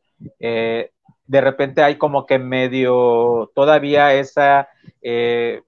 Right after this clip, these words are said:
pues digamos, sana distancia que ellos han impuesto, porque las presentaciones de novela todavía se siguen haciendo a través de la plataforma Zoom. Eh, de repente te mandan los enlaces para que tú entres y seas testigo de lo que está ocurriendo ahí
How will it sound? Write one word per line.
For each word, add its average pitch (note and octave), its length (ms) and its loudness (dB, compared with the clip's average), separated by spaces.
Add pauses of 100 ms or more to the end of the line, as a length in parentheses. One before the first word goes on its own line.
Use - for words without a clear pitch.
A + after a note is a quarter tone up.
(160)
pues C#3+ 180 -2
digamos, D3+ 360 0
sana D#3 220 2
distancia D3 720 -4
que C#3 100 0
ellos C3+ 360 -4
han B2+ 240 0
impuesto, C3+ 680 -4 (500)
porque D3+ 560 2
las C3+ 200 0
presentaciones C3+ 600 -6
de D3 100 -4
novela C#3+ 580 0 (420)
todavía C#3 420 2
se C3 140 -6
siguen C3 300 -4
haciendo C3+ 500 -8 (260)
a C3 160 -2
través B2 500 0
de B2 180 0
la A#2+ 180 0
plataforma B2 580 -4
Zoom. E3 320 -4 (520)
Eh, A#2 140 -2
de A#2+ 80 -2
repente C3 360 -4
te C#3 120 -2
mandan C3+ 300 0
los C#3 160 -2
enlaces C#3+ 400 0
para B2+ 200 -2
que C3 140 -6
tú D3 240 -2
entres D3 380 -6
y - 20 -20
seas B2+ 220 -4
testigo C3+ 400 -6
de C3 60 -2
lo A#2+ 120 -8
que A#2+ 60 -18
está B2+ 160 -6
ocurriendo C3 520 -6
ahí D3 240 -2